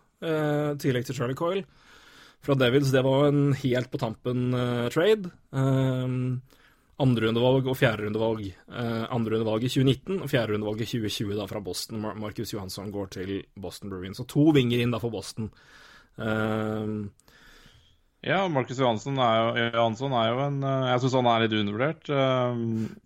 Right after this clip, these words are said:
Speaker 2: undervurdert viktig. Du ser jo, ser jo egentlig hva han har blitt for,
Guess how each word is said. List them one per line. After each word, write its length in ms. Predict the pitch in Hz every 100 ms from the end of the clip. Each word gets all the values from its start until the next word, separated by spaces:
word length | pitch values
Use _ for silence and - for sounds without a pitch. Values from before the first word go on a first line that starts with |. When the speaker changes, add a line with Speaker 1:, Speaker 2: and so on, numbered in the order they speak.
| -
Speaker 2:
undervurdert 1040 | - - - - - - 98 117 113 110
viktig. 360 | 123 120 - 131
Du 80 | 127
ser 260 | - 110
jo, 340 | 104 110 113 113 _ - - - - _ -
ser 140 | 127
jo 40 | 123
egentlig 140 | 113 117
hva 100 | 107
han 100 | 107
har 20 | 107
blitt 140 | 104
for, 260 | 113 107